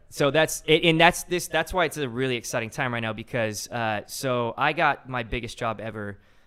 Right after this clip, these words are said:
uh, in January. It was for this biotech company called Zymergen. And, uh, I,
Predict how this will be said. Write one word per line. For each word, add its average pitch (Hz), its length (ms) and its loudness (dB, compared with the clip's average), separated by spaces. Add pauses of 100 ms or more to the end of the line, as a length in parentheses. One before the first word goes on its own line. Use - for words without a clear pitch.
(120)
uh, 110 300 -4
in 107 160 -6
January. 101 480 -4
It 101 40 -10
was 104 120 -10
for 120 100 -12
this 110 140 -12
biotech 113 420 -4
company 110 300 -8
called 107 200 -8
Zymergen. 104 540 -8 (420)
And, 107 460 -4 (260)
uh, - 40 -8 (560)
I, 127 260 0